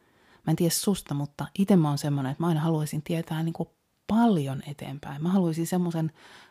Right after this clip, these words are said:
spotin tai valoheittimen, joka näyttäisi niinku vaikka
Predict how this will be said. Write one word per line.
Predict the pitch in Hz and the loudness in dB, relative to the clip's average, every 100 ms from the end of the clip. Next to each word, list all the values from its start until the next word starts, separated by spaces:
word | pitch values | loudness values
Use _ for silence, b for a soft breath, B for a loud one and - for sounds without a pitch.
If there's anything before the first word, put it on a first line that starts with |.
| B | B
spotin | - - 196 196 156 139 | -10 0 0 2 -2 -2
tai | - 143 139 - 185 | -4 -6 -8 -6 0
valoheittimen, | 170 143 143 135 - 151 156 | 0 0 -4 -8 -8 -6 -6
joka | 165 175 | -2 2
näyttäisi | 175 170 160 165 | 2 0 -8 -4
niinku | 190 185 | -6 -4
vaikka | 180 - | -6 -6